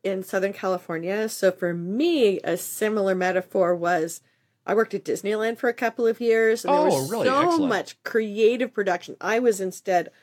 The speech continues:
Speaker 1: a ride operator, not a fab-, fabulous performer there. But
Speaker 2: Okay.
Speaker 1: you get that, it, you, people, I,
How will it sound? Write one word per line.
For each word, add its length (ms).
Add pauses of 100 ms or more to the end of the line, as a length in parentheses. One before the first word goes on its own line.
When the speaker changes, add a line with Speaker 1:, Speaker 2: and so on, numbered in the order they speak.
(340)
Speaker 1:
a 60
ride 360
operator, 520
not 220
a 40
fab-, 380 (140)
fabulous 420
performer 560
there. 240 (600)
But 140
Speaker 2:
Okay. 280
Speaker 1:
you 160
get 300
that, 260 (240)
it, 180
you, 220
people, 420
I, 180